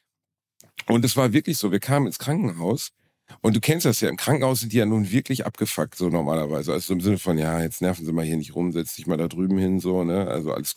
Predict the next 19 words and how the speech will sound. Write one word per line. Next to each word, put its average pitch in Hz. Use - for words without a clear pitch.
cool, 107
so. 110
In 104
meinem 156
Fall 95
war 95
das, 123
ich -
hab 135
denen 117
geschildert, 139
was 123
das 120
Problem 123
ist, 104
vorne 110
an 80
dieser 92
Annahme. 107